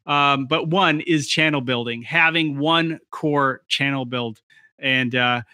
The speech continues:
maybe I should keep that in my notes so I can know my own <laughs> combination. Just blanked. How funny.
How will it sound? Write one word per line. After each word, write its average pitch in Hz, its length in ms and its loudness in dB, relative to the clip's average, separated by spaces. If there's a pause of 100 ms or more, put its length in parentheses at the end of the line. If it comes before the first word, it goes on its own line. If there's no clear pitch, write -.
(140)
maybe 190 200 4
I 180 80 4
should 165 280 0
keep 196 240 -2
that 175 200 2
in 160 100 2
my 147 140 2
notes 165 320 0
so 156 160 -4
I 139 180 -2
can 135 180 -4
know 143 160 -2
my 139 180 -2
own 139 220 -4
<laughs> - 80 -12
combination. 156 840 -2 (1160)
Just 147 300 -6
blanked. 120 440 -12
How 127 140 -8
funny. 117 420 -6